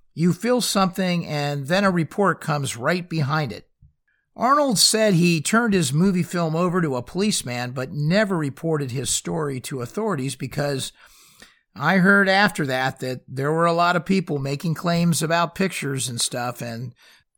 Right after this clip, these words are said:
and they were dying sort of peculiarly." Others also told the news that they encountered business-suited men around the area who claimed to be Secret Service agents.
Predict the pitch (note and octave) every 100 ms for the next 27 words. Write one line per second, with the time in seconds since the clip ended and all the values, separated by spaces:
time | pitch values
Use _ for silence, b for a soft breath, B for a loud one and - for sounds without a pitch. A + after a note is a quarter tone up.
0 | _ C#3 D3 D#3 C#3+ C#3+ - C3+ D3+ F3
1 | C#3 B2 - C3 B2+ - C#3+ B2 - F#3
2 | D#3 A2 G2+ G2+ G#2+ - _ _ _ _
3 | _ _ - F#3 G#3+ C#3+ B2+ - D#3+ G3
4 | - C3 A#2+ B2+ B B - F3 G#3 G3+
5 | F3+ F3 D3+ C3 C3+ B2+ F3+ G3+ E3+ E3
6 | D#3+ D3+ B2+ B2+ F#3 F#3+ G#3 - - F3
7 | F3 D3 D3+ B2+ C3+ B B B - C3
8 | D#3 F#3+ F#3 F3 F3 C#3 C3 - B D#3+
9 | C#3 - F#3 G3+ F3+ D#3+ D3+ - E3+ D#3
10 | C3+ - C#3 C3 B2 - F3 A#2+ F#2+ -